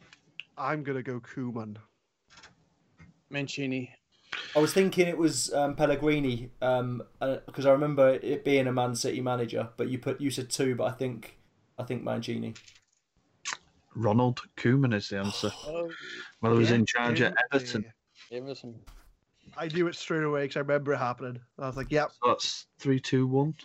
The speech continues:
Speaker 4: Yeah, three two.
Speaker 3: Three two zero. <laughs>
Speaker 2: Yeah.
Speaker 4: Oh, yeah, zero, sorry. Uh, question number eight then.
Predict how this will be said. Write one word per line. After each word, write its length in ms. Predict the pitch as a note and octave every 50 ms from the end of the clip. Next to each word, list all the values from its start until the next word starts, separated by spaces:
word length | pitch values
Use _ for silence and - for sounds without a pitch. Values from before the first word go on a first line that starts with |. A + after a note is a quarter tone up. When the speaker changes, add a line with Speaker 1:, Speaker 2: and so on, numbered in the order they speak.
| - _ -
Speaker 4:
Yeah, 140 | - C#3+ E3
three 160 | - A#2+ A#2+
two. 40 | B2
Speaker 3:
Three 120 | B2 B2 B2
two 160 | A#2+ A#2+ A#2
zero. 440 | A#2 B2+ B2+ B2+ A#2 A#2 A2+ A#2 - - - _ -
<laughs> 180 | A#2+ - - - - - - _ _ _ _ -
Speaker 2:
Yeah. 220 | C3 B2+ B2 A#2 A2 G#2+ _ _ _ _ _ _ _ _ _ -
Speaker 4:
Oh, 80 | B2+ A#2+
yeah, 180 | A2+ G#2 G#2 G#2
zero, 240 | G#2 G#2+ G2 G2 G2
sorry. 220 | - - G#2 G2+ - - - - - - - - -
Uh, 220 | - B2+ B2+ C3 B2
question 280 | - - C3+ - - C#3+
number 200 | C#3 C3+ B2+ A#2+
eight 180 | A#2+ C3 C#3+ A2
then. 200 | A#2 A2 -